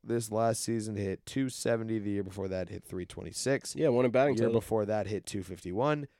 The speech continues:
Speaker 1: Year before that hit three eleven. So,
Speaker 2: Yeah,
Speaker 1: uh,
Speaker 2: every other year type guy.
Speaker 1: he's due. <laughs>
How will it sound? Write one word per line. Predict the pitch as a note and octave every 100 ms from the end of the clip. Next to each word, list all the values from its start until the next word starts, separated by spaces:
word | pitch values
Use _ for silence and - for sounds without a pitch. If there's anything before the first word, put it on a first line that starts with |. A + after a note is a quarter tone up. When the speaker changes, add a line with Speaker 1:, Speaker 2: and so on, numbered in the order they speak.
| _
Speaker 1:
Year | G2+ A2
before | F#2+ G#2+ G2+
that | F#2+
hit | F#2+ -
three | G2 F2
eleven. | E2+ D#2 - D#2 - - -
So, | - C3+ C3+ C3 -
Speaker 2:
Yeah, | G#3+ C#4+
Speaker 1:
uh, | C#3+ C#3 C3+
Speaker 2:
every | F3 F#3+
other | E3+
year | C#3+ B2
type | B2+ A2+
guy. | E2+ F#2+ -
Speaker 1:
he's | A#2+ G3+ G3 A2
due. | C#3 A#3 G3+ G#3+ - E3+
<laughs> | -